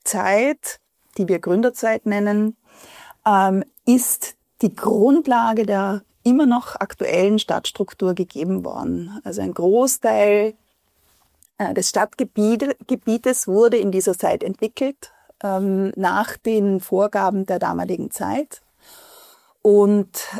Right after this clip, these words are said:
ähm, das hat zur Folge, dass, ähm, ein Großteil der gebauten Strukturen der Bestandsstadt eben aus dieser Zeit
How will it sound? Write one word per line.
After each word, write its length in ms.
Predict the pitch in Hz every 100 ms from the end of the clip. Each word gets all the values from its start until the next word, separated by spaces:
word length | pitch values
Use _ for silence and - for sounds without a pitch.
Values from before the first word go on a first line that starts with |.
| -
ähm, 380 | 196 196 185 196
das 180 | 190
hat 100 | 202
zur 120 | - 208
Folge, 760 | - 180 190 240 254 254 285 277 _ _ _ _ -
dass, 560 | 208 190 - - - _
ähm, 340 | 202 190 196 -
ein 160 | 190 180
Großteil 720 | 202 202 277 - 220 208 208
der 520 | 220 196 190 190 202 _ _
gebauten 560 | - - 185 170 208 214
Strukturen 600 | - 180 - - 247 254
der 60 | 240
Bestandsstadt 840 | 185 - 160 202 226 - 214 214
eben 460 | - 196 196 202 196 _ _ _ _ _ _
aus 360 | 175 185 214 -
dieser 280 | 214 -
Zeit 360 | - - - -